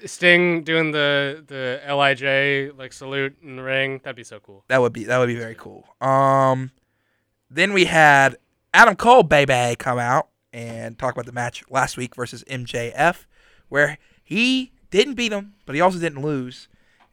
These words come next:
Speaker 2: And M J F's too much of a coward to give him a shot. But if he,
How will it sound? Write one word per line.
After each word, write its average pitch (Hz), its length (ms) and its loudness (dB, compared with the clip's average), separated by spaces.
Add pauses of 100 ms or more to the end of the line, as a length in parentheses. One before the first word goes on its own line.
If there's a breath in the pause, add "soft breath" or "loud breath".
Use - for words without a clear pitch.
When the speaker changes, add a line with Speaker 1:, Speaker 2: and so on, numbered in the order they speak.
(140)
Speaker 2:
And 127 360 -6
M 143 140 -12
J 139 120 -2
F's 135 200 0
too - 100 -12
much 180 200 -4
of 147 60 -16
a 131 40 -8
coward 127 540 0
to 127 60 -18
give 120 140 -16
him 123 80 -20
a 123 60 -18
shot. 170 420 -2 (520)
But 147 120 4
if 147 80 0
he, 151 160 -6